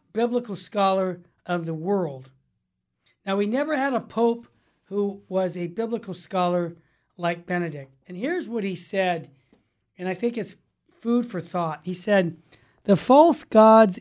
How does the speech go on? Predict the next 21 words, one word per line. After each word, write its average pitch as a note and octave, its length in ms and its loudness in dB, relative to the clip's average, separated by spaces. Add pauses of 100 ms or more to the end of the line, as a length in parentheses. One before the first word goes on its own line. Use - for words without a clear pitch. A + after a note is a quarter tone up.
competing A3 680 4
for F3 160 2
people's G3 580 4 (240)
allegiance F3 720 4 (160)
today E3 520 4 (680)
are F#3+ 160 6
associated G3+ 960 6 (380)
with F#3 140 0
the F#3+ 100 6
worship A#3+ 680 4
of F#3 180 -2
material F#3 680 0
things, D3 640 0 (920)
possessive G#3 760 6 (120)
and G#3 220 4
manipulative G3+ 720 4
forms F3+ 520 4
of E3 160 0
love F3 320 4
and F3+ 160 2
power, G3+ 420 0